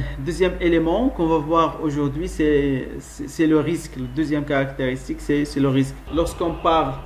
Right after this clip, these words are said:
de la rentabilité future, elle est associée automatiquement à un risque. Ce risque, ce risque, c'est-à-dire,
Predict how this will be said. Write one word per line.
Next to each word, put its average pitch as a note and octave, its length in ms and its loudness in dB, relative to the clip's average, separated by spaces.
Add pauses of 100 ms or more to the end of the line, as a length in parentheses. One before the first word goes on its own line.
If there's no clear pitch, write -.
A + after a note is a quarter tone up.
de D#3+ 60 2
la D#3 100 4
rentabilité D3 960 0 (480)
future, F3+ 500 -4 (240)
elle E3 160 0
est E3 80 2
associée D#3+ 480 -8
automatiquement D3 840 -4
à C#3 220 -10
un C3+ 140 -2
risque. C#3 320 -6 (220)
Ce - 180 -8
risque, G3 480 -4 (360)
ce - 140 -8
risque, D#3 300 0
c'est-à-dire, D3+ 560 -2